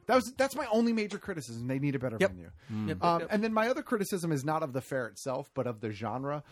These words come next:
Speaker 1: The genre is just so fucking confused. It doesn't know what it wants to be.
Speaker 3: Really?
Speaker 1: The genre's all over the place.
Speaker 3: Is it Ren Fair people with gears
Speaker 1: Yes.
Speaker 3: glued to their stuff?
Speaker 2: Th-,
Speaker 1: And
Speaker 2: there is that.
Speaker 1: there's
Speaker 2: Yeah.
Speaker 1: that end.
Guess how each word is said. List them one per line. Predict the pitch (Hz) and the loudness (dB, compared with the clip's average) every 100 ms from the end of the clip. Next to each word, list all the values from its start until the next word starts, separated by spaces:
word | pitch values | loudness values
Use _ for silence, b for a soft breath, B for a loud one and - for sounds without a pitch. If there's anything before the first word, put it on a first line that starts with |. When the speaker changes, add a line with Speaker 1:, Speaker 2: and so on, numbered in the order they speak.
| b b | b b
Speaker 1:
The | - | -4
genre | 196 220 156 110 | 0 0 0 -2
is | 90 | -6
just | - 87 | -10 -12
so | - 82 | -10 -12
fucking | - - - - | -12 -16 -16 -20
confused. | - 78 80 80 | -20 -16 -14 -12
It | - | 0
doesn't | 160 160 113 | 2 4 0
know | 95 | -8
what | 87 | -10
it | |
wants | 90 90 - | -10 -12 -14
to | 87 | -12
be. | 78 92 _ _ | -12 -12 _ _
Speaker 3:
Really? | 110 101 104 107 | -4 -2 -2 0
Speaker 1:
The | 196 | 0
genre's | 202 190 160 135 | 4 4 2 -2
all | - 135 110 | 0 0 0
over | 101 | -6
the | 95 | -8
place. | 104 101 92 - | -8 -8 -8 -2
Speaker 3:
Is | 139 131 | 0 2
it | 131 131 127 127 123 120 - - - | 4 4 6 4 4 0 -6 -20 -14
Ren | 110 123 131 135 | -2 2 2 0
Fair | - 143 135 | 2 4 4
people | - 139 135 139 135 | 2 0 2 4 6
with | 127 123 107 107 | 6 4 2 -2
gears | 113 120 123 151 | 0 2 2 6
Speaker 1:
Yes. | 214 147 | 8 8
Speaker 3:
glued | 123 120 | 6 2
to | 131 | 4
their | 131 123 | 4 4
stuff? | - - | 2 2
Speaker 2:
Th-, | 151 | 4
Speaker 1:
And | 127 | 8
Speaker 2:
there | 277 160 151 | 10 10 10
is | 131 | 6
that. | 135 143 139 139 | 6 6 6 6
Speaker 1:
there's | 190 147 | 6 6
Speaker 2:
Yeah. | 190 196 | 6 8
Speaker 1:
that | 247 - | 6 0
end. | 147 143 156 | -2 -2 -2